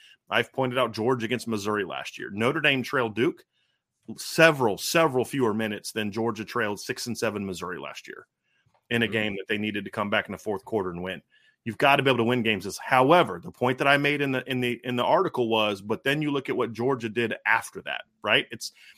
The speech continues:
Speaker 1: it's, it's easy to say, "Well, hey, Georgia had a game like this against Missouri last year." And, and you say, "Yeah, they did." It's very true. But here's, here's the difference. They came out the next week against Auburn,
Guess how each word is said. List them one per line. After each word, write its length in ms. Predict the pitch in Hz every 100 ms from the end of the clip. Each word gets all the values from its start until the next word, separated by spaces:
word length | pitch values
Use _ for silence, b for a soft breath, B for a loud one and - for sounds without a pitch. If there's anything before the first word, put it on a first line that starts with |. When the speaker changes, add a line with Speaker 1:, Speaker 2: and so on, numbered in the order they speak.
| B _
Speaker 1:
it's, 260 | 135 127 -
it's 200 | 139 139
easy 320 | 139 170 190
to 80 | 190
say, 460 | - 175 143 139 131
"Well, 140 | 123
hey, 140 | 170
Georgia 420 | 151 113 170 214 190
had 140 | 160
a 60 | 135
game 240 | 139 135
like 160 | 127 117
this 160 | 127
against 220 | 120 117 120
Missouri 360 | 101 107 185
last 380 | 123 92 - -
year." 300 | 82 87 147 _ 135 139 B B _
And, 460 | 123 120 117 113 117
and 180 | 123
you 80 | 120
say, 200 | - 135
"Yeah, 260 | 117 143 151
they 140 | 107
did." 260 | 104 190 131
It's 180 | 92 -
very 260 | 110 113
true. 240 | - 175 131
But 180 | 101 -
here's, 320 | 156 135 -
here's 200 | 135 127
the 80 | 113
difference. 420 | 117 - - - 104 _ _ _ b -
They 140 | 139
came 240 | - 165
out 160 | 151 139
the 40 |
next 240 | 117 127 -
week 160 | 135
against 280 | 131 113 110
Auburn, 360 | 117 135 160